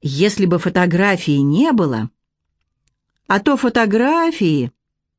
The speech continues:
Митя тоже низко опустил голову и тоже пригорюнился. Один лишь Шустрик не хотел унывать. Ему так понравились необыкновенные картинки,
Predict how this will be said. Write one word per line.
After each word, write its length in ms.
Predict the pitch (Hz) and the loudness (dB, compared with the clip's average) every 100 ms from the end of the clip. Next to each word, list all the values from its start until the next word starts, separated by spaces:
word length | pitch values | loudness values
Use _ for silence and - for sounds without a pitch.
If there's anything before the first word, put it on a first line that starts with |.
| _ | _
Митя 400 | - 170 156 165 | -2 0 0 0
тоже 340 | 160 170 151 147 | 0 0 0 0
низко 360 | 156 151 151 | 0 -2 -2
опустил 380 | 143 147 - 147 | -2 -2 -4 -4
голову 520 | 147 240 254 233 233 - _ | -2 -2 0 0 -2 -6 _
и 160 | - 135 | -8 -8
тоже 580 | - 202 240 226 214 208 _ _ | -2 -2 0 0 -2 -4 _ _
пригорюнился. 840 | - 233 156 131 127 123 113 - - - _ _ _ _ _ - - | -2 0 0 0 0 -2 -4 -10 -14 -16 _ _ _ _ _ -20 -8
Один 420 | - 190 277 392 | -2 2 2 2
лишь 140 | 339 320 | 2 0
Шустрик 680 | - 170 156 139 147 - - | 0 -2 -2 -4 -4 -6 -6
не 140 | 165 175 | -2 -2
хотел 500 | 127 117 165 208 - | -2 -2 0 0 0
унывать. 560 | 170 170 135 123 - - _ _ _ _ _ | 0 0 0 -2 -6 -16 _ _ _ _ _
Ему 320 | 165 175 214 214 | -4 0 0 0
так 240 | 196 190 | -2 -2
понравились 520 | 180 175 185 165 156 | -2 0 0 0 -2
необыкновенные 720 | 170 160 156 180 170 160 151 | 0 0 0 0 0 0 0
картинки, 580 | - 190 196 302 262 247 | -2 -2 0 0 0 -2